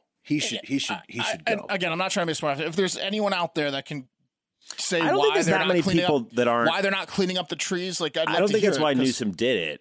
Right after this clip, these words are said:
Speaker 3: I, I, he's not
Speaker 1: I
Speaker 3: really
Speaker 1: think it's 'cause
Speaker 3: saying
Speaker 1: of Trump.
Speaker 3: why.
Speaker 1: Trump said, "Clean up the forest floor." Newsom got into government in twenty nineteen and was like, "No, I'm gonna defy you." And so
Speaker 2: Yeah,
Speaker 1: he just,
Speaker 2: cut
Speaker 1: he
Speaker 2: the
Speaker 1: did
Speaker 2: budget.
Speaker 1: the opposite.
Speaker 2: Yeah, I
Speaker 1: He did
Speaker 2: don't
Speaker 1: the opposite. He, he values politics over people. That's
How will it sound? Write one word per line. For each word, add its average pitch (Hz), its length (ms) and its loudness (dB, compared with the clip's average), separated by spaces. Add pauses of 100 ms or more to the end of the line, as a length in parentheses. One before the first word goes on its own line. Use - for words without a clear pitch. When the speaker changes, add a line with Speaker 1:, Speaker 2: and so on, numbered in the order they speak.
Speaker 3:
I, 113 140 2
I, 82 180 0
he's 120 380 0
not 165 100 4
Speaker 1:
I - 40 4
Speaker 3:
really 135 100 4
Speaker 1:
think 302 100 4
it's - 80 2
'cause 139 80 4
Speaker 3:
saying 214 140 2
Speaker 1:
of 208 40 0
Trump. - 240 2
Speaker 3:
why. - 140 -12
Speaker 1:
Trump 262 240 2
said, 226 300 0
"Clean 220 200 0
up 233 100 0
the 175 60 -14
forest 208 320 0
floor." 156 220 0
Newsom 202 440 0 (160)
got - 260 0 (160)
into 208 260 4
government 180 380 2
in 160 80 -2
twenty 180 220 2
nineteen 180 480 0
and 160 120 -2
was 147 140 -2
like, 160 280 -4
"No, 208 220 2
I'm 208 60 2
gonna 202 120 0
defy 240 380 0
you." 113 280 -4 (260)
And 170 120 0
so 185 120 2
Speaker 2:
Yeah, - 20 4
Speaker 1:
he 202 140 0
just, 190 200 -2
Speaker 2:
cut 185 100 0
Speaker 1:
he 196 40 0
Speaker 2:
the 180 80 2
Speaker 1:
did 240 60 0
Speaker 2:
budget. - 180 0
Speaker 1:
the 156 60 -2
opposite. 131 420 -2
Speaker 2:
Yeah, 139 80 -2
I - 40 -12 (420)
Speaker 1:
He 185 80 2
did 139 60 0
Speaker 2:
don't 202 100 2
Speaker 1:
the 196 140 -4
opposite. 196 400 0
He, 202 160 -2
he 233 160 0
values 240 360 2
politics 202 600 0 (240)
over 190 500 2 (220)
people. 196 420 -4 (300)
That's 147 280 -4